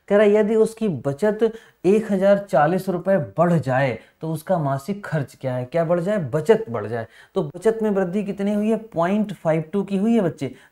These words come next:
तो पॉइंट फ़ाइव टू कितने के बराबर है? एक हजार चालीस के बराबर है। पॉइंट फ़ाइव टू की वैल्यू एक हजार चालीस की है,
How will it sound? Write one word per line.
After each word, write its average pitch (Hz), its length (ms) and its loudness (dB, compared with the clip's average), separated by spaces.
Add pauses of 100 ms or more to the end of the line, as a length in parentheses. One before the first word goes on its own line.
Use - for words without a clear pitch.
तो 156 80 -8
पॉइंट 202 540 -2
फ़ाइव 196 540 -2
टू 220 100 -2
कितने 196 340 -4
के 196 120 -2
बराबर 190 360 4
है? 208 220 -2
एक 160 280 -2
हजार 156 360 -4
चालीस 117 360 -2
के 123 140 -10
बराबर 120 340 -6
है। 123 160 -8 (560)
पॉइंट 208 340 -2
फ़ाइव 196 260 2
टू 202 200 -4
की 208 140 -4
वैल्यू 196 300 2
एक 175 240 -2
हजार 180 240 2
चालीस 127 400 -2
की 160 140 -6
है, 190 200 -4